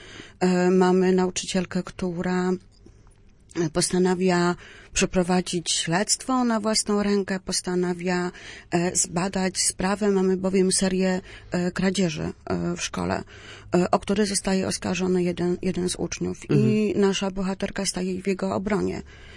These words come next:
Speaker 1: No, im bardziej drąży sprawę, im, e, mm, szuka różnych sposobów, rozwiązania, e,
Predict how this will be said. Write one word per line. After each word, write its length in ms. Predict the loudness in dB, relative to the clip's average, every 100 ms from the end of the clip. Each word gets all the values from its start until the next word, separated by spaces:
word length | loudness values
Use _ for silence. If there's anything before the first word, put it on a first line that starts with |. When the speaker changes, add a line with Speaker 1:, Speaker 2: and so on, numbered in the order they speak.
| 0
Speaker 1:
No, 80 | 2
im 460 | 4 4 4 2 2
bardziej 400 | 2 2 0 0
drąży 400 | 2 4 2 -4
sprawę, 600 | -4 -4 -2 0 2 2
im, 260 | 2 0 -2 -14 -16 -18 -2
e, 40 | 0 2 0 -2 -2
mm, 400 | 0 2 2 0 0
szuka 320 | 0 2 0
różnych 340 | 0 2 2 0
sposobów, 640 | -2 -2 -2 -2 -4 -2
rozwiązania, 840 | -4 0 2 2 2 2 2
e, 20 | 2